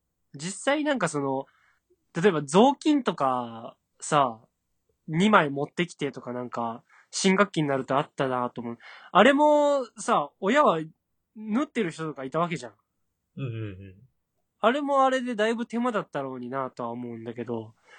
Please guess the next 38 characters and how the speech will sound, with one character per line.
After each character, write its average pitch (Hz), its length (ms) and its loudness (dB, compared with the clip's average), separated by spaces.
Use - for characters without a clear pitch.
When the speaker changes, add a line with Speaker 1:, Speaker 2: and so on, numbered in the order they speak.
Speaker 1:
そ - 180 4
う - 20 10
い - 40 6
う - 20 6
の 190 100 8
も 120 120 -6
さ、 110 280 -6
あ、 185 100 6
も 170 180 4
う - 100 -10
あ 208 80 6
っ 220 100 0
た 180 140 6
あ 190 40 4
っ 190 80 -4
た 147 160 -2
ぐ 135 100 -8
ら 127 100 -8
い - 20 -10
な 127 80 -10
も 127 140 -10
ん 123 60 -10
で 120 80 -14
別 139 260 -8
に 147 80 0
俺 151 200 2
ら 131 100 -2
気 - 160 -6
に 180 100 2
か 175 100 -6
け 180 80 -2
て 135 100 -6
な 120 120 -8
い 113 60 -12
苦 - 140 -4
労 113 160 -4
で 110 120 -20
さ、 - 220 -12